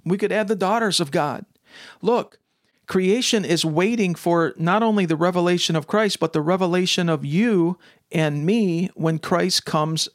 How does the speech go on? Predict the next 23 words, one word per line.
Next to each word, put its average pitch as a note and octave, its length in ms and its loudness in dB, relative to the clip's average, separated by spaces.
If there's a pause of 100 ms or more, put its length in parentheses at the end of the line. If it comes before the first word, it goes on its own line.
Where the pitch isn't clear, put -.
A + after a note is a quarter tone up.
(120)
again. G3 520 -2 (600)
Because E3+ 400 0
creation F3+ 600 0
has F3 200 0
been E3+ 220 -2
subjected E3+ 880 0
to A3+ 260 -2
futility, D3+ 840 -2
Paul C3 320 -4
says. B2+ 500 -2 (420)
The C#3 80 -4
vice D3+ 420 -2
regents E3 560 -2
of E3 120 -4
God, D3+ 400 0
Adam D3+ 320 -2
and E3+ 140 -4
Eve, D#3 220 -6
fell, D3+ 540 0 (420)
gave D#3 240 0
it D3 100 0
all E3+ 300 2
over. D#3 480 -4